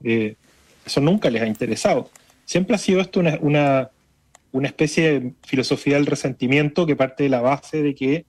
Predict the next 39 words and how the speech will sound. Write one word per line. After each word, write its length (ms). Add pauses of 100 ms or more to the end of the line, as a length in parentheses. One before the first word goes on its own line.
(280)
eh, 280
la 140
distribución 1040
de 220
esos 240
conocimientos 600
es, 60
es, 220 (120)
es 80
un, 260
algo 260
dado, 440 (580)
que 80
es 80
suma 260
cero, 500 (360)
y 120
que 380
el 100
problema 400
es 120
cómo, 400
cómo 340
repartir 420
esa 220
torta. 400 (520)
Por 140
eso 180
no, 120
o 80
sea, 140
esa, 180
esa 180
visión 280
generativa, 600
donde 220
hay 60
un 140
equipo 580